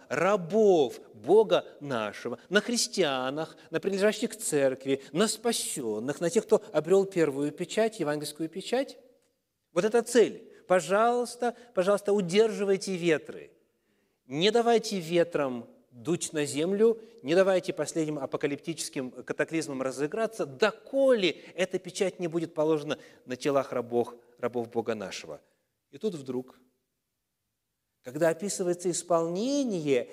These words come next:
этой Божьей цели, мы читаем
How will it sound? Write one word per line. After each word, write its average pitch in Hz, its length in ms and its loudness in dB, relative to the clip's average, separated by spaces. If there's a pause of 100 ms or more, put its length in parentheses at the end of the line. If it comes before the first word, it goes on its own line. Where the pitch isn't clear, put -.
(120)
этой 160 640 0 (140)
Божьей 120 960 0
цели, 113 880 -4 (180)
мы 143 120 -6
читаем 139 580 -6